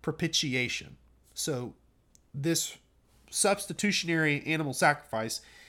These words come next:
is bearing the wrath of God in our place and is accepted by God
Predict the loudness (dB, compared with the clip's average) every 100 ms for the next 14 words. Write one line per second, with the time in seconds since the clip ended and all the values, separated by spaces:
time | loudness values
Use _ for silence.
0 | -20 -16 -6 -6 -6 0 4 6 4 2
1 | 0 0 2 2 2 -4 0 2 4 2
2 | -2 -12 _ _ _ _ _ _ _ _
3 | 0 2 2 0 -4 -4 -6 -8 _ _
4 | _ _ _ _ -6 -4 -2 -4 0 2
5 | 4 2 0 -2 2 2 2 2 2 0